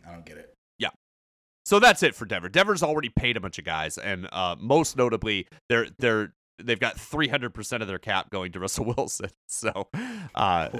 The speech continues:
Speaker 1: <laughs>
Speaker 2: you know, they're, they're, they're, they're gonna be capped out. They're gonna have problems. They're not gonna be able to pay Bradley Chubb. You get a first-round pick for him right now. It's a, it's a no-brainer for Denver also, given the state of their cap and the state of their team.
Speaker 1: Yeah. That tra-, that trade, that, that's one of those trades that I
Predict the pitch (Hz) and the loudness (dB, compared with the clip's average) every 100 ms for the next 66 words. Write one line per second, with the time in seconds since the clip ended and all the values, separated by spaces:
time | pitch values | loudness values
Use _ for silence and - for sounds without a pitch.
0 | 92 - 50 - - 98 92 80 - 131 | -4 -4 -2 -4 -2 -6 -6 -4 0 0
1 | - 170 143 185 170 175 190 185 147 139 | 2 2 4 4 4 4 4 4 2 0
2 | 123 98 - 92 90 135 147 123 117 110 | 0 0 0 0 0 0 2 2 2 2
3 | 107 92 110 110 107 107 95 104 95 92 | 0 -4 -2 -2 -2 -4 -2 -2 0 -2
4 | 87 90 101 90 101 101 110 101 92 85 | -4 -4 -4 -2 -4 -2 -4 -4 -4 -4
5 | 87 - 87 85 78 82 82 127 175 139 | -6 -6 -6 -6 -6 -6 -4 0 0 0
6 | - - 202 196 147 135 113 110 104 104 | -6 -2 0 2 2 2 2 0 -2 -4
7 | 104 104 95 80 90 82 - 87 80 95 | -4 -4 -4 -4 -6 -4 -4 -4 -2 -6
8 | 87 90 - 92 90 87 80 80 - 92 | -6 -6 -4 -4 -4 -10 -6 -10 -6 -4
9 | 78 - 78 73 80 73 71 - 69 69 | -4 -4 -12 -10 -10 -10 -12 -12 -12 -14
10 | _ - 85 - - _ _ _ _ _ | _ -6 -6 -6 -20 _ _ _ _ _
11 | - 311 311 302 196 427 - 381 - 196 | 4 4 4 -2 2 2 6 6 6 2
12 | 427 - - - 320 269 180 - 151 127 | 2 6 6 6 4 4 4 4 4 6
13 | 120 | 4